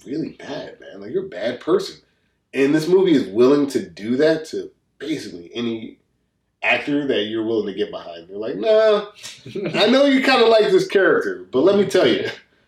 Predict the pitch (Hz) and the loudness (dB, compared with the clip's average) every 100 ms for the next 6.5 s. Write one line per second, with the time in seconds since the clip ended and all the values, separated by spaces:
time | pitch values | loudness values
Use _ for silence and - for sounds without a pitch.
0 | _ - 175 185 156 127 135 113 92 - | _ -6 0 2 4 4 2 2 -2 -8
1 | - 95 107 95 - _ 143 120 95 165 | -10 -6 -4 -4 -8 _ 0 0 0 0
2 | 160 147 123 110 135 127 131 120 - 85 | 4 4 4 2 2 2 4 2 2 -2
3 | - _ _ _ _ - 135 160 156 151 | -12 _ _ _ _ -2 2 2 4 2
4 | 127 160 - 185 147 113 196 180 139 107 | 2 0 0 -2 -2 0 0 2 -2 -4
5 | 101 113 127 117 104 - 123 107 92 _ | -8 -8 -2 0 0 -4 -8 -8 -12 _
6 | 139 139 127 113 98 | 2 2 0 -6 -10